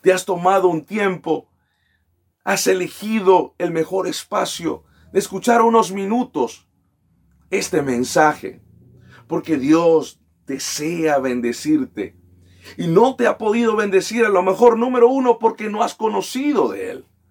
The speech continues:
Y como no conoces ni experim-, ni has experimentado de Él,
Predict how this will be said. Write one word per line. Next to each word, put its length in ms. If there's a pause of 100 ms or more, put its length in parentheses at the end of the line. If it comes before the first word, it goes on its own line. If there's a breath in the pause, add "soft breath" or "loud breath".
(960)
Y 120
como 260
no 200
conoces 640
ni 100
experim-, 640
ni 100
has 160
experimentado 840
de 100
Él, 140